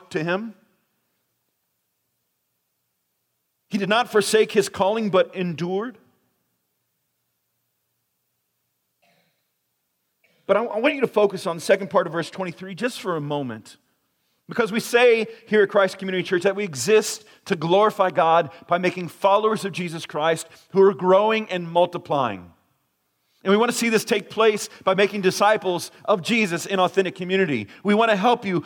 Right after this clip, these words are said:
follow Christ. I want you to see how Jesus endures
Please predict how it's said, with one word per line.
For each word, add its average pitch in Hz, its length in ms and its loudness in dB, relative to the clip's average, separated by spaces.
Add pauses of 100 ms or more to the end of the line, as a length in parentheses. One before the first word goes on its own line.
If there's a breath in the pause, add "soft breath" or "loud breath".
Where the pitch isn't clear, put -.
(120 loud breath)
follow 208 460 2
Christ. 196 560 0 (240 loud breath)
I 208 180 0
want 262 240 2
you 190 120 -2
to 180 260 2
see 196 500 -2
how 170 240 2
Jesus 233 480 -4
endures 175 640 -2